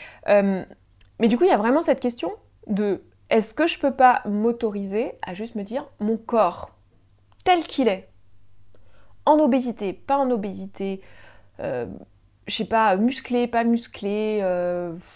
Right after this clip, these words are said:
j'en sais rien, je sais pas qu'est-ce que vous pourriez avoir envie de faire comme changement sur votre corps, mais mon corps tel qu'il est, en fait, il a le droit d'exister et il a, c'est pas en chantier, quoi, c'est pas un corps non abouti.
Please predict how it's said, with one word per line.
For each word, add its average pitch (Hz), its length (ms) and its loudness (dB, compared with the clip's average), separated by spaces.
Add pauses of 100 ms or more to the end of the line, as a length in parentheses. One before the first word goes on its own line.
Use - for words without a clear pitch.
(180)
j'en 196 160 -10
sais 240 140 -6
rien, 247 200 -2
je 190 80 -6
sais - 100 -14
pas 208 120 -4
qu'est-ce 202 140 -10
que 202 80 -12
vous 190 140 -6
pourriez 202 260 -6
avoir 185 260 -4
envie 185 180 -6
de - 80 -20
faire 208 220 -8
comme 175 120 -8
changement 180 360 -8
sur 180 160 -14
votre 170 180 -10
corps, 269 220 -6 (560)
mais 208 60 0
mon 262 120 4
corps 247 300 0
tel 254 180 -4
qu'il - 160 -4
est, - 160 -2
en 202 40 -10
fait, 277 200 -2
il 202 80 -2
a 190 60 2
le 185 60 -6
droit 208 220 -6
d'exister 185 420 -6 (100)
et 220 60 -4
il 180 100 -2
a, 165 100 -4 (120)
c'est - 200 -12
pas 320 200 0 (480)
en 233 120 2
chantier, 226 480 -2
quoi, 165 220 -6
c'est 214 160 -4
pas 269 140 4
un 269 100 -2
corps 226 240 -2
non 208 180 -2
abouti. 196 540 -6